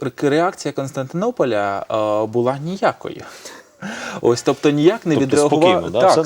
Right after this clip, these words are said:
Speaker 2: нормально?
Speaker 1: спокійно, ніяк не відреагували на те, що, ну, навчають, нав'я-, навчають слов'янської мови.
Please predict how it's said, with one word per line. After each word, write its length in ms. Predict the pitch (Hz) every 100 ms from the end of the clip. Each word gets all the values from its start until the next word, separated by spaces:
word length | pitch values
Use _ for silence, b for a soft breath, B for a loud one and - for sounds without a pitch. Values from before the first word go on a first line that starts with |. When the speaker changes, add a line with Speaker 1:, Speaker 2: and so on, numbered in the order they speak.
| 123
Speaker 2:
нормально? 220 | 101 131
Speaker 1:
спокійно, 280 | 185 247 214
ніяк 280 | 147 147 196
не 80 | 156
відреагували 720 | 131 143 139 131 135 180 196
на 120 | 143
те, 220 | 131 170 202
що, 680 | - 165 151 139 131 120 113
ну, 200 | 131 123
навчають, 520 | 113 110 170 165 143 131
нав'я-, 340 | 123 120 131
навчають 360 | 127 120 151 147
слов'янської 540 | 147 135 143 - 160
мови. 280 | 135 101